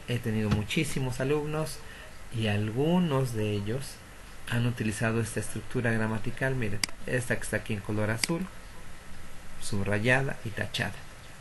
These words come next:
Por ejemplo, dice, "The woman wears a long,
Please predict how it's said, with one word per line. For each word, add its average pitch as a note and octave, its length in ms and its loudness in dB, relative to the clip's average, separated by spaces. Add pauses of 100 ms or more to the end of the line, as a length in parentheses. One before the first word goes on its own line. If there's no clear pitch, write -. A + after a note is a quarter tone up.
(140)
Por G2+ 100 2
ejemplo, G#2+ 340 0
dice, G#2+ 220 0
"The G#2 120 -2
woman C3+ 420 2 (260)
wears D3+ 580 6 (200)
a B2+ 220 2 (400)
long, C3 400 4